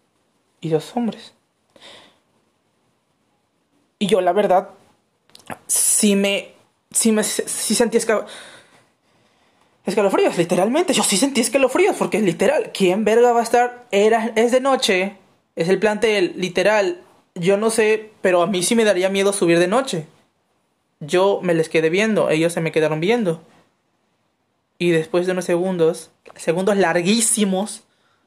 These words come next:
que se sentían eternos, se fueron, se quitaron de ahí, de la barda. Mas nunca los volví a ver.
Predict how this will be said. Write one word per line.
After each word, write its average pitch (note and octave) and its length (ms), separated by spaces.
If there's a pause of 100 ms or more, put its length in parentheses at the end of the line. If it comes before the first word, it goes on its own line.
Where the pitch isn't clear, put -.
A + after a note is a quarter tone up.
(100)
que E3+ 80
se E3 60
sentían F3+ 280
eternos, G#3 720 (1700)
se D#3+ 600 (460)
fueron, C#4+ 440 (560)
se E3+ 160
quitaron E3+ 360
de F3 100
ahí, A#3 140
de F#3+ 80
la F3 60
barda. A3+ 380 (1900)
Mas E3 340
nunca D#4 320
los - 180
volví - 260
a - 60
ver. - 200